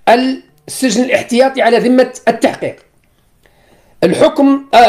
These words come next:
ال-، القرار اللي راهو أمامي يعني هو اللي أمر بالإيداع تحت رقم أربعتاش تسعة وتسعين اثنين وعشرين، أربعتاش تسعة وتسعين اثنين وعشرين،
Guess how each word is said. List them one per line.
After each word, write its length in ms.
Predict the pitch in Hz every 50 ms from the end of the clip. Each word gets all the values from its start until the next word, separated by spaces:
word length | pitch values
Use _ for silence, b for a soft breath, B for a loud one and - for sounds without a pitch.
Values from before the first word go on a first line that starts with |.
| 208 196
ال-، 140 | 190 196 202
القرار 720 | 196 185 180 175 175 - 220 233 262 285 262 233 233 - -
اللي 120 | 180 190 214
راهو 200 | 220 202 208 208
أمامي 360 | 202 196 214 208 190 180 175
يعني 260 | 170 151 170 170 170
هو 160 | 165 165 175
اللي 220 | 165 165 165 160 -
أمر 220 | - 214 214 185
بالإيداع 720 | 156 175 175 - 175 170 160 240 269 285 277 - - - b b b b b b b b
تحت 260 | - 208 - - -
رقم 480 | 233 233 254 254 254 214 190 156 127 - _ _ _ _ _ _ _ _ _ _ _ _ _ _ _ _ _ _ _ _ _ -
أربعتاش 680 | - 196 202 190 220 226 240 269 262 226 185 - - -
تسعة 240 | - - - 202 220
وتسعين 680 | 214 214 - 226 208 240 269 285 302 302 294 302 - _ _ _ _ _ _ _ _ _ _ _ _ _ _ _ _ - -
اثنين 220 | - - 247 277 277
وعشرين، 420 | 254 226 - - 180 139 - - _ _ _ _ _ _ _ _ _ _ _ _ _ _ _ b b b b b b
أربعتاش 540 | 170 196 185 185 208 214 208 262 220 190 -
تسعة 200 | - - 196 214
وتسعين 480 | 214 214 - 214 208 208 175 135 - - -
اثنين 180 | - 175 190 190
وعشرين، 600 | 175 165 - - 208 233 262 285 294 294 -